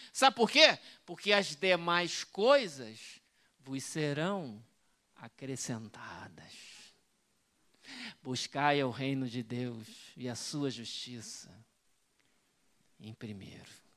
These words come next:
e as demais coisas vos serão acrescentadas. Eu posso dizer isso na minha vida? Posso.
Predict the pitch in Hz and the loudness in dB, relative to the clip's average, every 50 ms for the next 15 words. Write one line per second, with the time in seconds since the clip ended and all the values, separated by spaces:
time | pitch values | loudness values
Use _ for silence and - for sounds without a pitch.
0 | _ _ _ _ _ _ _ - - - - - - _ - 117 127 127 113 113 | _ _ _ _ _ _ _ -20 -20 -20 -18 -20 -20 _ -10 -8 -6 -6 -6 -6
1 | 113 123 120 117 127 135 156 160 - - - - - 107 101 101 87 71 - 78 | -6 -4 -4 -4 -2 -2 -2 -2 -4 -6 -12 -14 -14 -14 -14 -14 -14 -18 -20 -20
2 | 80 - - - - - - 101 120 - - 117 113 107 113 - 113 110 _ 107 | -20 -20 -20 -20 -20 -20 -20 -20 -18 -18 -18 -18 -18 -18 -16 -18 -18 -18 _ -20
3 | 98 - - - - _ _ _ - - - - _ _ _ - - - - - | -18 -16 -18 -18 -18 _ _ _ -20 -20 -20 -20 _ _ _ -20 -20 -20 -20 -20
4 | - - _ _ _ _ _ _ _ _ _ _ _ _ _ _ _ _ _ _ | -20 -20 _ _ _ _ _ _ _ _ _ _ _ _ _ _ _ _ _ _
5 | _ _ _ _ _ _ _ _ _ _ _ _ _ _ _ _ _ _ _ _ | _ _ _ _ _ _ _ _ _ _ _ _ _ _ _ _ _ _ _ _
6 | _ _ - - 170 - - 156 180 170 - 160 151 165 - - 120 123 120 110 | _ _ -20 -20 -16 -8 -4 -4 -4 -2 -2 -4 -4 -4 -6 -10 -12 -12 -10 -8
7 | 127 123 123 117 113 110 - 110 110 107 117 117 104 101 101 107 120 127 120 - | -8 -6 -6 -8 -10 -12 -12 -14 -14 -12 -12 -12 -12 -14 -14 -16 -14 -14 -14 -16
8 | _ _ _ _ _ _ _ _ 101 104 98 95 - - - - - | _ _ _ _ _ _ _ _ -20 -20 -20 -20 -20 -20 -20 -20 -20